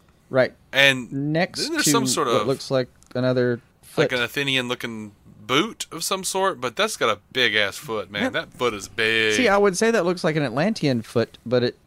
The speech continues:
Speaker 1: you know, you
Speaker 2: Might
Speaker 1: can
Speaker 2: be.
Speaker 1: see the Atlantean foot across the screen. It doesn't look exactly like
Speaker 2: Mm-hmm.
Speaker 1: that.
Speaker 2: Mm-hmm.
Speaker 1: But it might be, uh, Mora's, Mora's foot.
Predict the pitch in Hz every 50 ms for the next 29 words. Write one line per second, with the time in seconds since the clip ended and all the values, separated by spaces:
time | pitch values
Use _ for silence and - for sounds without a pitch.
0 | _ - 120 117 120 127 135 143 143 139 160 180 220 285 247 170 127 101 143 220
1 | 269 247 - 131 113 107 - - 113 110 - - 110 - 135 127 123 - - 127
2 | - - 320 311 180 120 101 101 107 104 - - - 156 165 156 92 - 165 -
3 | - 120 113 127 139 139 147 139 - 110 92 95 90 78 - - - 64 - -
4 | _ _ _ - - - 110 110 110 117 120 123 123 127 131 - _ _ _ _
5 | _ - 127 123 - - - 117 123 135 139 147 156 160 - 120 135 143 139 135
6 | 135 131 131 131 120 120 120 120 117 120 120 127 127 120 104 98 - - - _
7 | - 117 110 104 101 - - - - - - -